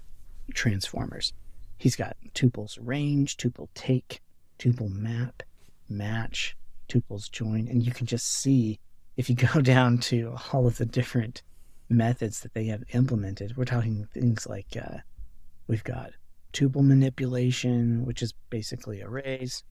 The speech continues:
um, object manipulation, um, there's unions and strings and numbers and booleans. So he, he created a json parser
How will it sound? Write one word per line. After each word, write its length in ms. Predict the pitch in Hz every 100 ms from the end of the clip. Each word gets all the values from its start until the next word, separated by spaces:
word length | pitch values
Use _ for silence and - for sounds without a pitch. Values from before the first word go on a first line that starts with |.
| - - - -
um, 300 | 120 104 107 120
object 420 | 127 135 131 131
manipulation, 1080 | 127 123 127 117 117 117 113 113 113 110 113 - - - - - - 101
um, 220 | 95 101 _ -
there's 220 | 107 104
unions 680 | 110 123 127 127 120 120 -
and 140 | -
strings 840 | - - - 147 143 135 131 135 104
and 120 | 101
numbers 380 | 120 123 123 117
and 100 | 101
booleans. 500 | 110 113 107 110 - - - - -
So 480 | - 127 123 113 110 - _ - - - 113
he, 460 | 117 - 151 139 - -
he 260 | - - 156
created 600 | - - 127 151 135 113
a 120 | 107
json 600 | 113 - 113 - 95 95
parser 480 | - - - - 76